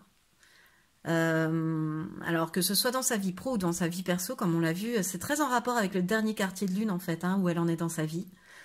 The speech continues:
C'est, en fait, peut-être que, que, que, que ça correspond à l'énergie dans laquelle, euh, elle, elle va t'apparaître en fait. C'est quand tu la rencontreras quelqu'un qui aura un choix à faire. Mais un choix à faire dans le sens, là, comme le met, comme le dit cette carte, à, à penser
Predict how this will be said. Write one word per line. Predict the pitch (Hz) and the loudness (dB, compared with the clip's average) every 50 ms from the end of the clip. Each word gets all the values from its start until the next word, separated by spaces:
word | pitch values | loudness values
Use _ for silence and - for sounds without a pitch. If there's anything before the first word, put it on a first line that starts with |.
| - - - - - _ _ | -20 -20 -20 -20 -20 _ _
C'est, | - - - 143 151 156 151 - - - | -8 -4 -4 -2 -2 -2 -2 -4 -4 -4
en | - 160 | -4 -4
fait, | 170 - 226 233 226 | -2 0 -2 -2 -2
peut-être | - 180 - 214 - | -2 -2 -2 -2 -2
que, | - 175 170 165 156 156 156 - - _ _ - | -2 -2 0 0 -2 -4 -8 -12 -16 _ _ -12
que, | - 165 | -8 -8
que, | 156 156 - 156 156 | -8 -8 -8 -10 -10
que | 151 - 165 | -8 -6 -6
ça | 160 - 165 151 | -4 -4 -4 -2
correspond | 156 185 185 202 202 208 - 254 | 0 0 2 2 0 0 0 2
à | 247 196 | 2 4
l'énergie | 175 175 170 165 180 185 226 233 | 4 4 4 4 2 2 0 0
dans | 214 170 | 0 0
laquelle, | 160 160 160 - 220 214 202 | 0 0 0 0 0 2 2
euh, | 170 165 170 165 160 - - - - 50 - - | 0 0 0 -2 -4 -6 -8 -10 -10 -12 -12 -12
elle, | - - - - - | -10 -10 -10 -12 -12
elle | - - 170 175 | -8 -6 -4 0
va | 175 190 185 | 2 2 2
t'apparaître | 185 185 185 214 208 196 208 196 202 - - - - - | 2 2 2 4 2 2 2 0 -2 -4 -10 -16 -12 -8
en | 160 170 | -8 -6
fait. | - - 190 214 208 - - _ _ - - - - - - - - - - _ | -4 -4 -4 -4 -6 -10 -20 _ _ -20 -20 -20 -18 -18 -20 -20 -20 -20 -20 _
C'est | - - - - - - - 220 220 240 254 262 277 285 - - | -6 -4 -2 -2 -2 -2 0 2 4 4 4 4 2 0 -2 0
quand | 226 214 196 | 2 2 2
tu | 190 190 190 | 2 2 2
la | 202 185 | 2 4
rencontreras | 180 185 185 180 190 170 - 190 190 226 285 | 4 4 2 2 0 -4 -6 -4 -4 -2 -2
quelqu'un | 285 214 180 185 233 | 0 0 -2 -2 -4
qui | 226 - - 165 | -4 -2 -2 -2
aura | 156 170 165 | 0 2 2
un | 160 156 | 2 2
choix | 160 - - 226 208 | 0 0 0 2 2
à | 196 | 2
faire. | 190 - - 147 156 - _ _ _ _ _ _ _ _ _ _ _ - - - - - - - - | 0 -2 -8 -10 -10 -12 _ _ _ _ _ _ _ _ _ _ _ -20 -18 -16 -14 -14 -12 -4 2
Mais | 170 180 | 4 6
un | 180 190 | 8 8
choix | 185 - - 262 | 6 6 6 8
à | 247 240 | 8 8
faire | 233 240 254 254 247 | 6 4 2 2 4
dans | 214 185 | 4 4
le | 185 | 4
sens, | 185 - 220 226 208 - | 4 2 2 2 2 2
là, | - 190 170 | 2 2 2
comme | - - 180 180 | 2 4 4 6
le | 175 165 | 6 6
met, | 170 175 185 180 185 - - - _ _ _ _ - | 4 4 2 0 0 -4 -6 -6 _ _ _ _ -4
comme | 185 170 | 0 2
le | 175 175 | 2 2
dit | 170 175 202 214 | 2 0 -2 -2
cette | 202 180 180 - | -2 -2 -2 0
carte, | 190 196 220 226 - | -2 -2 0 0 0
à, | 170 160 151 - - | 0 0 0 -2 -4
à | 175 175 | -6 -6
penser | - - 214 220 208 - - 214 226 240 - - | -4 -2 0 2 4 4 4 2 0 -4 -6 -10